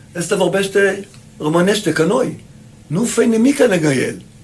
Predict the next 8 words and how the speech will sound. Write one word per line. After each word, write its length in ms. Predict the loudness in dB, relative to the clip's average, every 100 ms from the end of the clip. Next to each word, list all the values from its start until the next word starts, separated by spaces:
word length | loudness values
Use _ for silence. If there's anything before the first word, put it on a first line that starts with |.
| -20 -8
צ'לן 320 | -2 0 0
גייל, 220 | 2 0
נו 140 | 0 -4
סוט 200 | -6 -4
לגייל. 460 | 0 0 0 -2 -8 -20 -20 -20 -20 -20 -20 -20 -20 -20 -20 -20 -20 -20 -20 -20 -20 -20 -12 -12 -10 -14 -6
היה 200 | -2 0
לנו 100 | 0
משחק 360 | -2 0 -2